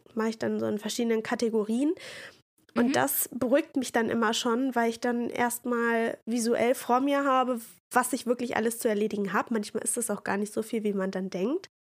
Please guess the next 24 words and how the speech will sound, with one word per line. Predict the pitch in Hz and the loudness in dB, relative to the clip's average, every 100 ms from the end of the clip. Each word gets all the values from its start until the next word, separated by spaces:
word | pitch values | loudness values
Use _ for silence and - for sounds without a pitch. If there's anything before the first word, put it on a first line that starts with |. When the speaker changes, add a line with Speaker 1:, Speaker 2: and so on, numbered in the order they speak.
| - | 0
Speaker 1:
Oder | 240 240 | 2 2
dass | 240 233 240 | 0 -2 0
man | 233 | 0
auch | - 233 - | 0 -2 -2
ein | 240 | -2
bisschen | 240 - 247 | -2 0 0
entlastet | - 220 208 208 240 - 269 | 0 -2 0 0 0 -2 -2
ist | - 262 262 - - | 0 0 0 -6 -2
dadurch, | 214 233 247 | 0 0 -2
dass | 233 226 | -4 -2
man | 226 220 | -2 0
sieht, | 240 240 - - | -2 -4 -6 -2
„Oh, | 247 | 0
okay, | 226 - 262 226 | 0 0 0 2
ja, | 220 | 2
diese | 214 226 220 | 0 0 0
Abgabe, | - - 214 214 240 254 - - - - | -2 -2 0 2 0 -2 -8 -16 -18 -6
die | 254 254 | -2 2
habe | 381 | 2
ich | 226 | 2
erst | 226 | 0
in | 226 | -2
drei | 226 220 208 | 0 0 2
Wochen. | 269 - 240 | 0 -2 -2